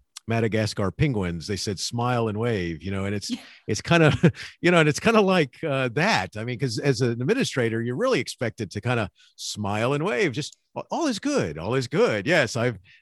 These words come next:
Speaker 1: I've got this, uh, pile of things back here, but all is good." And, you know, and, uh, you start learning how to try and figure out how to take a time out. I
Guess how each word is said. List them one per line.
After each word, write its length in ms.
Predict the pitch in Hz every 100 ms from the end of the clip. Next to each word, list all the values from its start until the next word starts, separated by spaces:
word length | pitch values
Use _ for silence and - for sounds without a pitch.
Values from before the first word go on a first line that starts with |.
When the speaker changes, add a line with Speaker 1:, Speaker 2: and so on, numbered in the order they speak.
| -
Speaker 1:
I've 140 | 117
got 280 | 156 143 -
this, 260 | 135 -
uh, 160 | 139 127
pile 340 | 113 202 247 185
of 80 |
things 280 | 156 170 135
back 200 | 143 131
here, 240 | - 226 151
but 200 | 98 90
all 180 | 82
is 140 | 127 139
good." 340 | 254 233 214
And, 340 | 151 107 113 107 _ _ _ _
you 100 | 170
know, 140 | 156 135
and, 300 | 127 123 - - -
uh, 280 | - - - _
you 140 | 160
start 280 | - 220 196
learning 380 | 160 175 170 147
how 180 | 139 143
to 140 | 123
try 260 | - 147 147
and 160 | 123
figure 220 | - 151 127
out 80 |
how 60 | 120
to 80 | 110
take 180 | 123 110
a 40 |
time 320 | - 113 104
out. 300 | 127 120 90
I 240 | 95 101